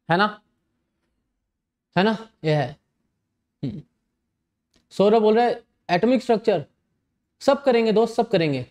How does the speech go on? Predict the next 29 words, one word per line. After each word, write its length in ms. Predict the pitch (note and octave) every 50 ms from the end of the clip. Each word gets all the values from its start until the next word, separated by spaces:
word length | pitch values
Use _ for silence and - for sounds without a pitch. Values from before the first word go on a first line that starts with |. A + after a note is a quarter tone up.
| _ _ _ _ _ _ _ _ _ _ _ _ _ _ _ _ _ _ _ _ _ _ _ _ -
है 80 | F3+ G3+
ना? 200 | A#3 A#3 - - _ _ _ _ A3
एक 140 | A3 A3
बार 140 | A#3+ B3+ A#3
इनऑर्गेनिक 580 | A#3 A3 A3 A3 A3 G#3+ G#3 A#3+ B3+ C#4 B3 -
पूरी 200 | B3+ B3+ B3 A#3+
कर 140 | G#3+ G#3+ F3+
दें, 140 | F3+ A#3 C4+ - _ _ _ _ _ _ _ _ _ _ _ _ _ _ _ _ _ _ _ _ -
फिर 120 | C#4 C#4 A#3+
फिजिकल 380 | - G3+ D#3+ E3+ E3 G3+ G#3+
करेंगे। 320 | A3 A3+ B3 C4 C4+ C#4 B3
ऑर्गेनिक 520 | - G3 G3 F#3 F#3+ G#3+ A3+ B3+ B3+ - -
तुमको 220 | A#3+ A3+ G#3 G3
मैम 220 | F3 E3 D#3 D#3+ D#3
कराएगी, 400 | F3+ F3 F#3 F#3+ G3+ G3 G#3 G#3 - _ _ _ _ _ _ -
ऑर्गेनिक 480 | - G#3 G#3 G#3 G3 G#3+ A3+ B3+ B3+ A#3+
में 120 | C#4 C4
स्पीड 320 | - - B3 B3 A3+ G#3
तेज 200 | A3 A#3 A3+ G#3+
रहेगी, 300 | A3 F#3+ - - F#3+ A#3+
क्योंकि 200 | G#3+ A#3+ A#3+ A3
मैम 200 | A3+ G#3+ G#3+ A3
ने 80 | A#3 A#3
हैंड 240 | F#3+ F#3+ G3+ G#3+ G3
रिटन 220 | A3+ G#3 A#3+ A#3+
नोट्स 280 | A#3 A#3+ A#3+ A#3+ - -
ले 140 | G3+ G3 F3+
रखे 220 | F3 - - F#3+
हैं। 120 | F3+ E3